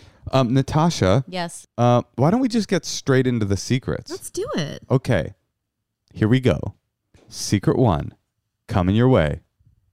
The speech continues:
Speaker 1: in five, floor three,
Speaker 2: <laughs>
Speaker 1: Blue, London.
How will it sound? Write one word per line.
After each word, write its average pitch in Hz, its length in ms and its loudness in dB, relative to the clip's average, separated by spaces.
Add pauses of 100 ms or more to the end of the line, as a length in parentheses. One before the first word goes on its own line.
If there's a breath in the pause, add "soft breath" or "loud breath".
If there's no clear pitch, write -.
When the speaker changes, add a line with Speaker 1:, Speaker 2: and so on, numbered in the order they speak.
Speaker 1:
in 107 100 0
five, - 560 -4 (560)
floor 78 560 -2 (840)
three, 92 480 2 (360)
Speaker 2:
<laughs> - 340 -12
Speaker 1:
Blue, 87 500 0 (600)
London. 71 500 -4